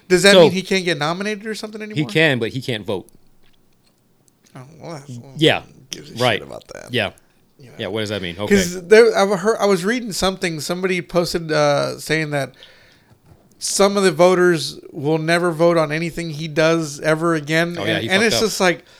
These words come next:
Speaker 1: well, that's kinda fucked up to the people working on the movie, too. Like, you know, what if he makes, like, he's supposed to make a movie with Antoine Fuqua about, about a, uh, it takes place when, uh,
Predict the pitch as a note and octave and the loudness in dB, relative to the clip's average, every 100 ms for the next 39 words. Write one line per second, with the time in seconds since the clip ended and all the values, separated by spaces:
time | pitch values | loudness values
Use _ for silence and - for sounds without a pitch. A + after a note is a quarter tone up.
0 | - - - A#3 C4+ C4+ C4 G3 - F#3 | -20 -20 -2 2 2 2 0 0 0 0
1 | F#3+ F3+ F3 A#3 G3+ E3+ C#3+ F3+ F#3+ D#3+ | 0 0 -2 -2 -2 0 2 2 0 -4
2 | C#3+ C3 D#3 D3 C3+ - G#3 C#3+ B2 A#2+ | -6 -4 -2 -2 -4 -2 -2 -2 -6 -10
3 | D#3+ D#3 C3 D#3 F#3+ F3+ F#3 - E3 C#3 | -6 -2 0 2 2 0 -4 -4 -8 -6
4 | D#3+ D3 G3 G#3+ G3+ G3 E3+ F3+ F#3 E3 | -6 -4 -2 -2 -2 -4 -2 -2 -2 -2
5 | D3 D#3 D#3+ E3 C#3+ E3+ E3+ D3 A#2 _ | 0 -2 -2 -8 -4 -2 -4 -6 -12 _
6 | _ _ _ - D3 D3+ D#3 D3 C#3+ D3 | _ _ _ -10 2 4 6 4 2 -2
7 | C#3 C#3+ C3+ - - C#3+ C3+ B2+ - _ | -2 -2 -2 -8 -4 -2 -2 -4 -10 _
8 | _ _ _ E3 D3 E3+ - E3+ E3 - | _ _ _ -6 0 0 2 0 0 -6
9 | D3 D3 C#3+ C#3 B2+ | -6 -6 -4 -6 -6